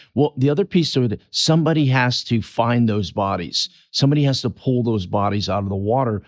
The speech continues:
Well, that somebody is the Eagle Pass, uh, Fire Department. So I met with some of these first responders, and they just are exhausted. They're completely exhausted.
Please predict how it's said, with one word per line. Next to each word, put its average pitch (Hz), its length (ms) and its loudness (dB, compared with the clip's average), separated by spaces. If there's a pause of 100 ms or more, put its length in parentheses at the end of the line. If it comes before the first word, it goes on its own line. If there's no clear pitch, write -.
(180)
Well, 117 140 2
that 139 200 0
somebody 113 720 0
is 110 180 0
the 107 160 -2
Eagle 123 280 0
Pass, 107 580 -2 (380)
uh, 110 160 2
Fire 170 320 -2
Department. - 480 -6 (260)
So - 220 2
I 131 100 2
met 135 220 2
with 139 120 2
some 139 160 0
of 127 80 4
these 113 140 0
first 120 300 -4
responders, 110 720 -2
and 110 140 4
they 117 240 2
just 110 440 -4 (100)
are 113 200 0
exhausted. 123 640 -4 (240)
They're 113 220 0
completely 120 600 -2
exhausted. 85 600 -6